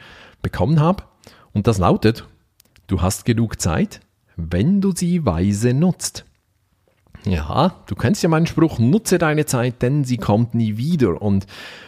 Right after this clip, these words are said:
ich mag den Spruch natürlich, keine Frage, aber manchmal denke ich mir,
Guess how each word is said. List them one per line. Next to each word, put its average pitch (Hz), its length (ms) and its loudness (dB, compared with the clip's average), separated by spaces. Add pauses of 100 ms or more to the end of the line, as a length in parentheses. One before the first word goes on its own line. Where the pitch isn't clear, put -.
(680)
ich 107 180 -6
mag 226 180 2
den 220 120 2
Spruch 202 260 0
natürlich, 175 480 0
keine 127 380 2
Frage, 117 440 2 (560)
aber 110 180 0
manchmal 170 380 0
denke 147 300 0
ich - 100 -6
mir, 135 260 2